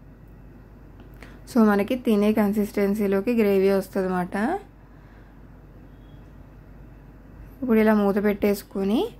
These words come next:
ఒక ఫైవ్ మినిట్స్ మీడియం ఫ్లేమ్లో వాటర్ అంతా ఎగరనిద్దాము. మూత తీసుకుని చూసుకుంటే, చూసారు కదా,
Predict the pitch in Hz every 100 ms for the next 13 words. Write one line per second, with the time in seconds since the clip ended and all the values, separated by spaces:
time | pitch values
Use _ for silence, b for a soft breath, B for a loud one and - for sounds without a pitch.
0 | B B - 208 208 214 202 196 196 196
1 | 226 240 214 196 202 226 196 202 226 202
2 | 196 196 190 220 208 190 185 190 185 185
3 | 180 185 220 240 202 - 202 - 208 208
4 | 196 196 - 190 202 233 220 202 202 196
5 | 190 208